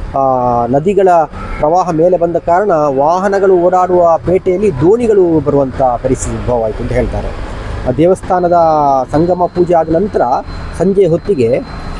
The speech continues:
ಆ, ಇಡೀ ಉಪ್ಪಿನಂಗಡಿ ಪೇಟೆಯ ಜನರನ್ನು ಸ್ಥಳಾಂತರ ಮಾಡ್ತಾರೆ. ಬಂಟ್ವಾಳ ಪೇಟೆಯ ಜನ, ಜನರನ್ನು ಸ್ಥಳಾಂತರ ಮಾಡ್ತಾರೆ. ಇಡೀ ಜಿಲ್ಲಾಡಳಿತ ತನ್ನ ಇಡೀ, ಆ, ಆಡಳಿತ ಯಂತ್ರವನ್ನು ಉಪ್ಪಿನಂಗಡಿ ಮತ್ತು ಬಂಟ್ವಾಳ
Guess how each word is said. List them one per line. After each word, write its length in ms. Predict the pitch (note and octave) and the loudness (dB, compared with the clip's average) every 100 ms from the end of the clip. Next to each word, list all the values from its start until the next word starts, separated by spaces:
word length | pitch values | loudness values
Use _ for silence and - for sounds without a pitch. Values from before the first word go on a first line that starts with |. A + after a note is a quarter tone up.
| - - | -10 -2
ಆ, 60 | C#3+ | 0
ಇಡೀ 340 | D3+ A3 A#3 | 2 2 2
ಉಪ್ಪಿನಂಗಡಿ 440 | G#3 G#3+ G#3 G3 F#3 | 0 0 2 2 2
ಪೇಟೆಯ 380 | E3+ F#3+ G3 | 2 2 2
ಜನರನ್ನು 500 | C#3 D#3 F#3 F#3 E3+ | 0 0 0 2 0
ಸ್ಥಳಾಂತರ 440 | C#3 C#3+ D3+ E3 D#3 | 0 0 0 0 -2
ಮಾಡ್ತಾರೆ. 480 | C3 A2 A#2 C3+ E3+ - - - | -2 0 0 0 -2 -8 -4 -4
ಬಂಟ್ವಾಳ 460 | E3+ - A3 A3 | -2 0 2 2
ಪೇಟೆಯ 360 | G3+ F#3+ F3+ D#3+ | 2 0 2 0
ಜನ, 160 | D3 D3+ C#3+ | 0 0 0
ಜನರನ್ನು 280 | C#3+ C#3 C#3 | 0 0 0
ಸ್ಥಳಾಂತರ 380 | C3+ C3+ C3 C3 | 0 -2 -2 -2
ಮಾಡ್ತಾರೆ. 460 | A#2+ A2+ B2 C#3+ | -2 -2 0 0
ಇಡೀ 140 | C#3 C#3 | 0 0
ಜಿಲ್ಲಾಡಳಿತ 560 | D3 F3 F#3+ F#3 F3+ F#3 C3+ - - - | 0 2 2 0 0 0 0 -4 -10 -4
ತನ್ನ 140 | D3+ | 0
ಇಡೀ, 340 | D3 C#3 D3+ E3+ | 2 0 2 2
ಆ, 100 | C3+ C3 B2 A2+ F#2+ | 2 0 0 -2 -2
ಆಡಳಿತ 240 | E3+ F3 D3+ | -2 0 0
ಯಂತ್ರವನ್ನು 560 | D#3 F3+ G3 F#3+ E3+ | 0 0 0 0 0
ಉಪ್ಪಿನಂಗಡಿ 440 | D3+ F#3+ F3 E3 D#3 | -2 -2 0 0 -2
ಮತ್ತು 180 | D3 | -2
ಬಂಟ್ವಾಳ 400 | B2 D3 F3 E3 | -2 -2 0 0